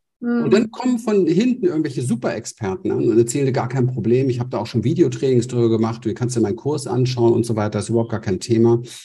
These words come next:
Speaker 2: Ähm, so und so gehst du darüber. Ja, aber dann fragst du dich ja, warum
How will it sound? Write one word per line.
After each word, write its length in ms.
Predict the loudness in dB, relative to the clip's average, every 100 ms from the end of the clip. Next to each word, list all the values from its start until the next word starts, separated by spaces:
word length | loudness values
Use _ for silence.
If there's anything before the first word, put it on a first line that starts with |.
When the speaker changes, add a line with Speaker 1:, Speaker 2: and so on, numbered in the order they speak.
| -20 -20 _
Speaker 2:
Ähm, 520 | 0 4 4 2 -2 -16 0
so 180 | 6
und 120 | 6 6
so 120 | 4
gehst 240 | 4 2
du 60 | -2
darüber. 480 | -4 -4 -8 -10 -16 _ _ _ -12
Ja, 220 | -6 -4
aber 320 | -2 -4 -8 _ _ -6
dann 120 | -4
fragst 300 | 0 -2 0
du 40 |
dich 140 | -2 0
ja, 120 | -2
warum 400 | 0 2 0 -2